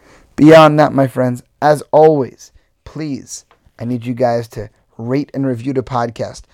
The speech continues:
Wherever you listen to, leave a rate and review. Just helps. Secondly, make sure you subscribe so you get new episodes every Wednesday. But most importantly, share the podcast, please.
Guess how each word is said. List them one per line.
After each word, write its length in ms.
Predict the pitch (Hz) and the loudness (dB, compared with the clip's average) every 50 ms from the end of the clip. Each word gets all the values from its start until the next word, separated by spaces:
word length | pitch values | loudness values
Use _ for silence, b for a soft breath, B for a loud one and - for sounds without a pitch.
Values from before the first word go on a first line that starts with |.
| _ _ _ | _ _ _
Wherever 280 | - 135 147 160 156 165 | -8 -4 -4 -4 -2 -4
you 100 | 160 147 | -6 -4
listen 360 | 147 147 139 - 139 139 131 | -4 -6 -6 -6 -12 -14 -12
to, 260 | - 143 135 131 127 b b b b b | -10 -8 -8 -8 -10 b b b b b
leave 260 | - - 170 185 165 | -8 -4 -4 -2 -2
a 60 | 156 | -2
rate 220 | 147 143 131 - 117 | -2 -2 -4 -4 -6
and 80 | 127 | -8
review. 400 | 123 113 110 110 117 113 113 110 _ _ _ _ | -8 -10 -10 -12 -14 -14 -16 -18 _ _ _ _
Just 220 | - 175 170 - - | -16 -16 -16 -14 -16
helps. 420 | - 98 98 _ - - - _ _ b b b b b b b b | -16 -18 -18 _ -20 -20 -20 _ _ b b b b b b b b
Secondly, 500 | _ - - 147 151 151 - 151 139 135 | _ -4 0 0 0 0 -2 -6 -6 -4
make 140 | 135 131 123 | -4 -4 -6
sure 140 | - 143 143 | -6 -8 -6
you 100 | 143 135 | -6 -6
subscribe 580 | - 123 123 - - - 139 139 143 143 131 | -8 -10 -14 -14 -8 -8 -6 -4 -2 -4 -4
so 120 | 117 - 123 | -6 -8 -10
you 60 | 123 | -8
get 140 | 123 - - | -8 -8 -6
new 160 | 139 139 - | -6 -6 -6
episodes 540 | 127 127 - 147 139 - - 123 123 113 _ - | -6 -8 -8 -10 -14 -12 -10 -12 -12 -12 _ -6
every 220 | 131 131 135 131 | -4 -4 -2 -4
Wednesday. 560 | 120 127 131 143 151 139 123 - - - _ _ _ b b b b b b b b _ | -4 -2 -4 -4 -4 -6 -8 -10 -12 -12 _ _ _ b b b b b b b b _
But 100 | - 127 | -14 -10
most 400 | 139 147 156 156 151 - - 147 | -2 0 0 0 0 -2 -8 -10
importantly, 640 | 143 123 131 147 - - 127 139 135 131 123 117 _ _ _ _ _ | -12 -8 -6 -8 -8 -6 -8 -8 -8 -8 -8 -10 _ _ _ _ _
share 680 | _ - - - - 113 117 123 127 127 127 127 123 120 | _ -20 -20 -18 -14 -8 -6 -4 -4 -2 -2 -2 -4 -4
the 120 | 110 113 | -6 -10
podcast, 600 | - - 123 107 110 117 - 123 110 110 - _ | -12 -8 -8 -8 -8 -8 -10 -10 -12 -12 -12 _
please. 500 | - - 120 120 113 90 - - - - | -14 -10 -8 -8 -8 -10 -12 -14 -16 -16